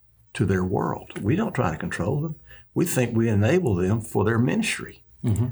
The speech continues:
Speaker 1: And their ministry has taken them into foreign mission work and taken them to building houses and taken them into feeding the poor
Speaker 2: Mm-hmm.
Speaker 1: and taken them into areas that we tried to produce b-, b-, by man-made efforts.
Speaker 2: Yeah.
Speaker 1: And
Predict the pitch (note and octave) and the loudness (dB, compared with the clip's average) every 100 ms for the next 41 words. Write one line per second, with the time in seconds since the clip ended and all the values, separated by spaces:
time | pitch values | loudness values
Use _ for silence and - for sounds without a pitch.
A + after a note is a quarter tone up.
0 | - _ - F#2+ A2 G#2 B2+ F#3 - A#2+ | -6 _ -2 2 4 4 4 2 2 2
1 | A2+ - G3 G3 B2+ G#2 F#2+ F2+ - F#2 | 2 2 0 2 2 2 0 -2 -2 -2
2 | F#2+ F2+ F2+ - F2 F2 E2 - F2+ F2+ | 0 -2 -2 -2 -4 -6 -8 -4 -2 0
3 | - C#3 B2 G2 F2 G#2 E2+ E2+ F2+ - | 0 0 0 2 2 2 2 -2 -2 -4
4 | - - - - E3 D#3+ A2+ G#2 F#2+ F#2+ | -8 -10 -8 -4 -2 0 0 2 0 -2
5 | - - G#2 F#2+ F#2+ - E2+ - - - | -4 -2 -2 -2 -4 -8 -8 -10 -12 -20
6 | - A#2+ - G#2 D3+ F3 G#2+ G#2 G2 F#2+ | -6 0 0 2 0 2 2 2 0 -2
7 | A2+ F#2 F#2 - - - G#2 D3 E3+ A#2 | -2 -2 -4 -8 -14 -6 0 2 2 2
8 | F2+ G#2+ - - _ - _ - A2+ A2 | 0 0 -4 -10 _ -20 _ -2 0 2
9 | A2 G#2 - C3 F3 F3+ C3+ - G#2+ G2 | 0 0 0 0 2 0 -4 0 -2 2
10 | B2+ F3+ C#3 - - - _ _ - _ | 2 2 0 -2 -8 -14 _ _ -20 _
11 | - G#2+ - A2+ G#2+ A2+ G#2+ - A2 G2 | -4 -4 0 -2 0 -2 -2 -2 -2 0
12 | A2+ A2 A2 C#3+ D3+ C#3 C3+ A#2+ C3 F3+ | 0 2 4 4 4 4 4 4 2 2
13 | - - - - - _ - B2 G#2 - | -2 -6 -4 -4 -6 _ -4 -2 -2 -4
14 | - _ _ - G#2+ G#2 | -16 _ _ 0 0 0